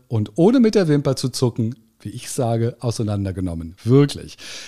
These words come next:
Es ging natürlich um seine Episode mit dem A-F-D-Politiker Björn Höcke. Ein Gespräch, das acht Tage nach Ausstrahlung fünf Millionen Menschen gesehen haben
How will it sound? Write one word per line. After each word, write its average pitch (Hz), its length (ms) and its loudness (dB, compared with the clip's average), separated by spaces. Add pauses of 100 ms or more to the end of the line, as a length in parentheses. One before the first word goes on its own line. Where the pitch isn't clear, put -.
Es 147 160 0
ging 226 220 4
natürlich 160 320 4
um 160 80 6
seine 139 220 6
Episode 135 480 4
mit 139 140 2
dem 127 140 0
A-F-D-Politiker 120 800 -2
Björn 104 320 -2
Höcke. 160 320 0 (400)
Ein 127 380 2
Gespräch, 120 600 0
das 117 260 -2 (100)
acht - 320 -6
Tage 98 400 -6
nach 107 160 -6
Ausstrahlung 113 600 -6
fünf 262 380 2
Millionen 151 480 4
Menschen 110 360 0
gesehen 113 340 0
haben 135 360 0